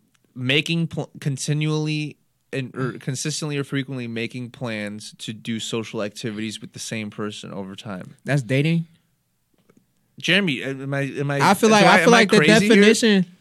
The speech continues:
Speaker 2: with our generation is totally different now. That's
Speaker 1: What
Speaker 2: like
Speaker 1: i-,
Speaker 2: the
Speaker 1: what is
Speaker 2: traditional.
Speaker 1: that?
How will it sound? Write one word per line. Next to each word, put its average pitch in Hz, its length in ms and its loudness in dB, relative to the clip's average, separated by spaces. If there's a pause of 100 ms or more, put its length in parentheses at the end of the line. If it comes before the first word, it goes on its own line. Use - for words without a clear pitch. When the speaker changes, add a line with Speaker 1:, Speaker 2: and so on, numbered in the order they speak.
Speaker 2:
with 175 140 4
our 185 120 6
generation 190 540 4
is 151 100 2
totally 175 360 4
different 165 320 2
now. 104 340 -6
That's 165 200 4
Speaker 1:
What 165 60 2
Speaker 2:
like 180 160 0
Speaker 1:
i-, 165 40 2
Speaker 2:
the 151 100 0
Speaker 1:
what 180 120 4
is 170 120 4
Speaker 2:
traditional. 160 160 2
Speaker 1:
that? 143 80 -2